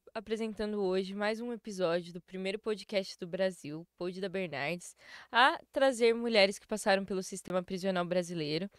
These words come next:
e contar um pouquinho sobre essas vidas, de como que foi o processo de tá passando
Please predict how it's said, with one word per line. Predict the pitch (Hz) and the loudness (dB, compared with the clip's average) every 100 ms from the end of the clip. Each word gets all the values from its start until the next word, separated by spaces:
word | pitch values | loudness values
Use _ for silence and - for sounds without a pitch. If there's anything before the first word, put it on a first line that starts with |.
| - - - - - - | -20 -20 -20 -20 -18 -2
e | 233 247 254 | 2 2 2
contar | 262 262 254 | 0 4 4
um | 247 | 4
pouquinho | 277 269 - 240 254 | 0 0 -2 -2 0
sobre | - 220 220 | 2 2 4
essas | 220 214 240 196 | 2 4 0 0
vidas, | 190 196 208 196 | -2 -2 0 0
de | 175 | -2
como | 190 190 | -4 -4
que | - | -6
foi | 202 - 175 175 190 | -12 0 4 4 2
o | 185 | 0
processo | 190 202 - 151 151 180 - - _ _ - - - _ | -2 -2 2 4 4 2 -6 -20 _ _ -20 -20 -20 _
de | 160 180 | -6 0
tá | 196 | 2
passando | 175 196 - 185 185 | 2 0 2 2 2